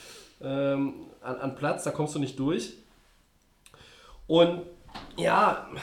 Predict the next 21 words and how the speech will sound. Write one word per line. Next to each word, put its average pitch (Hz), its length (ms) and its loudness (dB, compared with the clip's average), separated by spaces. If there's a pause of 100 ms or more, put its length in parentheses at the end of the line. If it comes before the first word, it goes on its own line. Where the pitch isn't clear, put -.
(220)
in 175 120 -6
der 175 100 2
Defense 214 720 -4
hast 165 280 -6
du 170 100 -4
halt 180 280 0
so 180 120 -4
ein 170 100 -10
paar, 170 480 -2
du 165 80 -4
hast 160 100 -6
so 170 60 -10
ein 160 60 -10
paar 156 160 -8
Game 190 580 -6 (680)
Changer, 190 680 -2
du 165 100 -2
hast 160 180 -8
Leute, 160 300 -2
die 156 160 -6
so, 143 320 -2